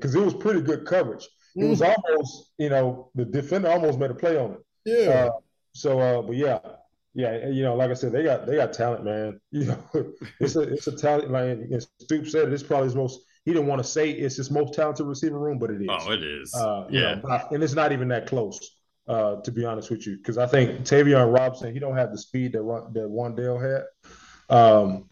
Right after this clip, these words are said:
Speaker 1: or Wan'Dale has, 'cause he gonna,
Speaker 3: Sure.
Speaker 1: he's good at N F L too. But, um, but he, he's a good receiver. You can tell he got a natural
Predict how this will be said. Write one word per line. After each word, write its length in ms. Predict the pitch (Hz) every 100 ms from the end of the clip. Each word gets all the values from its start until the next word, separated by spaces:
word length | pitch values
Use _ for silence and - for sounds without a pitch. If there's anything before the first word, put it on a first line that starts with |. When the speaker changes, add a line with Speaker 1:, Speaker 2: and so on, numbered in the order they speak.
| _ _
Speaker 1:
or 160 | 113 107
Wan'Dale 500 | 120 120 120 113 107
has, 520 | 110 123 131 - -
'cause 140 | 110 101
he 100 | 113
gonna, 160 | 110
Speaker 3:
Sure. 240 | 98 113 -
Speaker 1:
he's 160 | 113 113
good 140 | 127
at 100 | 117
N 80 | 110
F 140 | 113 117
L 160 | 113
too. 320 | 110 127 127 - _ -
But, 160 | 123
um, 380 | 123 120 110 98 - -
but 400 | 120 120 113 - -
he, 220 | 127 147
he's 300 | 123 143 135
a 60 | 113
good 180 | 123
receiver. 380 | 120 113 135 117
You 120 | 110 139
can 120 | 135
tell 120 | 156
he 80 | 135
got 120 | 127
a 60 | 104
natural 680 | 107 135 135 - _ 127